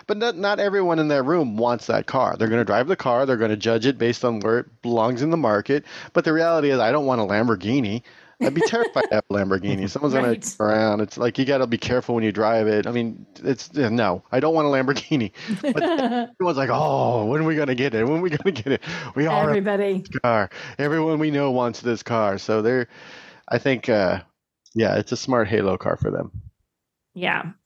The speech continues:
Speaker 2: And it
Speaker 1: But
Speaker 2: was
Speaker 1: it's gonna
Speaker 2: cool
Speaker 1: be
Speaker 2: the way
Speaker 1: too
Speaker 2: they
Speaker 1: much.
Speaker 2: did it. Uh, the way they did it, where they had it, it was, what was it, National Volkswagen Bus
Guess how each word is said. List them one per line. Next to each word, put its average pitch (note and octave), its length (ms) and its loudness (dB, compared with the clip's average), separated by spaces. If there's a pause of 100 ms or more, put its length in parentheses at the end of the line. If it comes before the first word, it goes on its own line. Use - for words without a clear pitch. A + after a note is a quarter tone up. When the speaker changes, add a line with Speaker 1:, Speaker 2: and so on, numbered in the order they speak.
(300)
Speaker 2:
And F4 120 2
it - 40 2
Speaker 1:
But - 80 2
Speaker 2:
was F4+ 80 2
Speaker 1:
it's - 40 -4
gonna A#3 140 2
Speaker 2:
cool G#4+ 80 2
Speaker 1:
be - 40 2
Speaker 2:
the F4+ 60 0
way D#4+ 120 0
Speaker 1:
too C#4 60 -2
Speaker 2:
they D4 60 -2
Speaker 1:
much. B3 80 -2
Speaker 2:
did B3+ 140 -2
it. A3+ 220 0 (400)
Uh, C#4+ 180 0
the C#4 160 0
way C4+ 220 0
they C#4 140 0
did B3+ 160 -2
it, C4 100 2
where A#3+ 100 0
they A#3 120 0
had A#3+ 180 0
it, A3+ 120 -2
it A3+ 100 -2
was, A3 280 -4 (360)
what A3+ 120 -6
was A3+ 140 -4
it, A#3 100 -2
National A3+ 640 0
Volkswagen A3+ 800 0 (180)
Bus G#3+ 380 -2